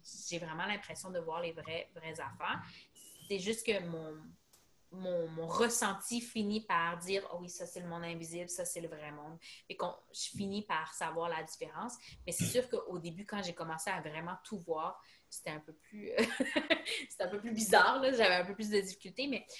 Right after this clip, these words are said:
la différence, c'est vraiment ça. C'est que même si on voit, admettons, euh, un soldat décédé qui vient nous voir pour, euh, avoir de l'aide, tout ça, pour passer de l'autre côté, je vais le voir avec tout son costume et tout,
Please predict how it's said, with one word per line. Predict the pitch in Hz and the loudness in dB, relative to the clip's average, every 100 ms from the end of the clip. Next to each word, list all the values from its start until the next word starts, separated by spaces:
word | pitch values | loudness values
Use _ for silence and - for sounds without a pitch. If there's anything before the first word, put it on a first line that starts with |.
| - - | -12 2
la | 175 175 | 4 4
différence, | - 190 190 220 | 2 0 2 -2
c'est | - | -2
vraiment | 175 165 156 | -2 -2 -4
ça. | 156 156 | -6 -6
C'est | - 165 | -6 -8
que | - 170 170 - _ - | 2 2 2 -14 _ 0
même | 185 233 | 2 2
si | - 190 | -2 -4
on | 170 160 | -2 -2
voit, | 160 165 180 | -6 -2 0
admettons, | 185 165 156 151 170 175 | 0 0 -4 -4 -2 0
euh, | 180 - 147 143 _ _ _ | -2 -6 -10 -12 _ _ _
un | - | -6
soldat | 165 - 165 160 175 | -2 2 2 6 4
décédé | 170 165 170 160 180 | 4 -2 -4 -2 -6
qui | - | -6
vient | 160 160 | -4 -2
nous | 160 156 | -2 -4
voir | 156 147 175 - | 0 0 -2 -6
pour, | 160 151 | -12 -8
euh, | 143 135 - | -8 -8 -8
avoir | 139 143 143 | -8 -6 -6
de | 147 | -6
l'aide, | 143 139 131 | -4 -4 -6
tout | - | -10
ça, | 170 175 | -4 -4
pour | - | -4
passer | 139 143 147 | -10 -8 -8
de | 143 | -8
l'autre | 139 | -10
côté, | - 139 233 - - - _ - | -10 -6 -6 -8 -18 -20 _ -10
je | 156 165 | -2 4
vais | 175 | 6
le | 175 | 6
voir | 170 180 185 190 | 4 4 6 4
avec | 160 151 156 | 2 -4 -4
tout | - | -8
son | - 160 | -6 -4
costume | 170 156 - 202 185 | -4 -4 -4 -4 -4
et | 170 | -6
tout, | - 277 | -8 -10